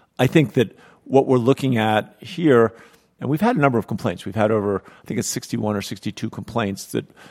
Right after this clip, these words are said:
none in the, in the governor's office, right? These are all complaints in agencies around the state, uh, but not one, there's been no payments, uh, and we haven't gone through and, and looked at them all. But having complaints is not a bad thing,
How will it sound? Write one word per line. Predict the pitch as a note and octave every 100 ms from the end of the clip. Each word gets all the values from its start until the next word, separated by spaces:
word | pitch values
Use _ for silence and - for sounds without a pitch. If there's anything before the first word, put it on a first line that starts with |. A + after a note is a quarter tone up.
| - _ -
none | - - C#3 C#3+ E3+
in | D3+
the, | D3 -
in | B2+
the | A#2+
governor's | C#3 A2+ G2 E2+
office, | C#2 - - - _
right? | - G#2 G#2+
These | G#2+
are | G#2
all | G#2+ A2
complaints | - - G#2+ G2+ -
in | B2+ A#2+ A2 - _ -
agencies | B2 A2+ A2 - G#2+ G2+
around | G2 G#2+ G#2
the | G2
state, | - B2 F#2+ F#2 _ - - _
uh, | F#2+ G#2
but | B2+
not | C#3 C#3+
one, | C3 D#3 D3+ C3
there's | A#2
been | B2+ A#2
no | B2+
payments, | - A#2 G#2+ A2 - - - _ -
uh, | - G#2 - -
and | A2+
we |
haven't | B2+ A#2
gone | A2+ G#2
through | G2 A2+ G#2+
and, | -
and | F#2 F#2+ - _
looked | - G#2+ -
at | -
them | F#2
all. | F2 F2+ - - _ -
But | A2+ -
having | A#2+ F#3+ A3
complaints | F#3+ D#3 F#3 E3+
is | A2+
not | B2+ C3
a |
bad | A2+ G#2+ -
thing, | G2+ D#2